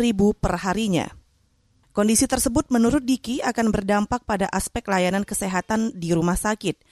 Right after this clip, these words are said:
Pasien rawat inap berpotensi membludak. Dampak buruknya, angka kematian bisa meningkat. Persoalan itu harus disikapi serius oleh pemerintah Indonesia. Semakin lama,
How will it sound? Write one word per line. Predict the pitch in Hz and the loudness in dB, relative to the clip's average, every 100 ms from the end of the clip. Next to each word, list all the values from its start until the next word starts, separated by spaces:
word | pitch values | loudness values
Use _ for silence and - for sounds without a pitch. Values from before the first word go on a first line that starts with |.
| _ | _
Pasien | - 180 202 190 | -4 0 2 2
rawat | 196 190 190 | 2 0 0
inap | 226 247 302 | 0 2 0
berpotensi | 190 185 185 196 240 262 240 | -2 -4 -2 0 0 0 0
membludak. | 220 208 262 240 - _ _ | 2 2 2 2 -2 _ _
Dampak | 180 214 269 247 | 0 0 0 0
buruknya, | 226 247 - 180 208 294 | 2 2 2 0 0 0
angka | 220 220 | -2 -2
kematian | - 220 214 247 247 208 | 0 -2 0 0 0 0
bisa | 202 233 | 0 2
meningkat. | 233 233 254 190 - _ _ _ | 4 2 2 -2 -6 _ _ _
Persoalan | 233 233 247 254 277 | 0 4 4 4 4
itu | 285 214 | 2 2
harus | 214 220 - | 2 2 0
disikapi | 226 233 214 208 | 0 0 -2 -2
serius | 214 214 208 226 269 | 0 2 4 2 2
oleh | 208 202 247 | 2 2 0
pemerintah | - 190 175 180 - | -2 -2 -2 -2 -2
Indonesia. | 190 190 190 202 220 208 156 - _ _ _ | 0 2 2 2 0 0 -6 -10 _ _ _
Semakin | _ - 202 202 240 | _ 0 0 2 0
lama, | 240 233 269 | 2 4 2